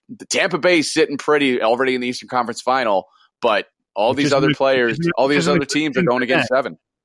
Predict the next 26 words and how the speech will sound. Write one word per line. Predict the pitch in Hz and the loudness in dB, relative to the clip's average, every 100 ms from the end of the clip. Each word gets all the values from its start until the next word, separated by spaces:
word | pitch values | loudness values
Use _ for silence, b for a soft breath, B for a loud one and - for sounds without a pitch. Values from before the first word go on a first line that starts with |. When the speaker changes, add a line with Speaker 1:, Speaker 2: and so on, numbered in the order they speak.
| _ | _
Speaker 2:
Yeah, | - 139 | -2 0
which | 135 135 | 0 0
isn't | 151 156 | 0 0
a | 156 | 2
good | 165 135 | 2 0
thing | 151 127 | -2 -2
for | 131 | -2
them. | 117 107 | -2 -4
It's | 107 | -6
not | 135 135 120 | -4 -4 -2
good | 160 160 | -2 0
for | - 156 | -4 -4
Tampa, | 143 139 123 | -2 -2 2
and | 139 131 | 2 2
it's | - | 0
not | 139 135 | -4 -2
good. | 147 | -2
Who's | 131 160 | 0 0
the | 175 | 2
other | 165 147 | 0 0
team? | 156 151 | -4 -2
Oh, | 143 156 | 0 2
no. | 180 190 147 127 | 4 4 4 2
Uh, | |
yeah, | 131 135 175 | 2 2 2
the, | 127 123 | 0 -4